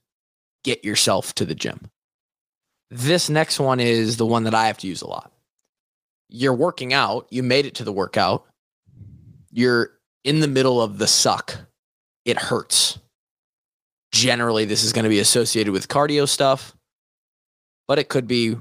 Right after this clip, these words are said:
within some lifting stuff too. The origin of the question came from the friend who is training for a marathon.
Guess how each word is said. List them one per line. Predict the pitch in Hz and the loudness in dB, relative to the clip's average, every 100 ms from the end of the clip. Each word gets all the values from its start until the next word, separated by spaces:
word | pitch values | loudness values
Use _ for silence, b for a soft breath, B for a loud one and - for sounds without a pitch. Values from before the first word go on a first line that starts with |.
| - | -6
within | - 120 113 | -4 -2 -2
some | 117 113 | -2 0
lifting | 107 - 107 | -2 -2 -2
stuff | 110 107 - | 0 0 0
too. | - 98 107 - _ _ _ _ _ _ _ _ _ - | -2 -4 -4 -10 _ _ _ _ _ _ _ _ _ -6
The | 127 120 | 0 2
origin | 123 131 117 120 | 4 2 0 -4
of | 110 | -6
the | |
question | 107 123 120 - 120 107 | -4 0 0 -2 -4 -4
came | - 113 110 | -2 0 0
from | - 110 107 | 0 0 0
the | 101 | -4
friend | - 117 107 107 | 0 0 0 -2
who | 110 117 | -2 0
is | 110 - | 2 0
training | - - 120 113 104 | 0 -2 0 0 -2
for | - 98 | -2 -2
a | 92 | 0
marathon. | 101 90 - - - | 0 0 -2 -6 -10